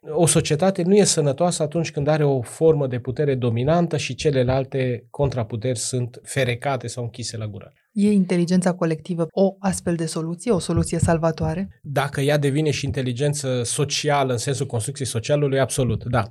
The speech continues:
Speaker 1: Inteligența colectivă este acea capacitate a noastră de a fi mai buni împreună decât separat. De a face lucruri mai bune împreună decât separat.
Speaker 2: Și cum se ajunge acolo?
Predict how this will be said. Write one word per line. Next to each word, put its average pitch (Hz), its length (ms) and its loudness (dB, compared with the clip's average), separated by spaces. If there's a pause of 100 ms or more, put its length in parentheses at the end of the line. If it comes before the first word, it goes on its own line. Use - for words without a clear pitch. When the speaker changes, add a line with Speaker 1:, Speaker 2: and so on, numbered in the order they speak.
(140)
Speaker 1:
Inteligența 131 580 2
colectivă 170 960 2
este 147 420 0
acea 151 580 0
capacitate 143 720 -2
a 139 60 0
noastră 151 360 0
de 147 80 0
a 143 40 0
fi 160 160 -4
mai 143 160 2
buni 143 200 2
împreună 131 400 0
decât 107 240 -6
separat. - 540 -6 (100)
De 123 120 -2
a 113 40 0
face 165 260 0
lucruri 147 260 -2
mai 127 140 0
bune 127 160 0
împreună 120 360 -2
decât 104 220 -6
separat. - 500 -12 (240)
Speaker 2:
Și - 180 -4
cum 226 240 4
se 214 100 0
ajunge 147 320 0
acolo? 147 280 -12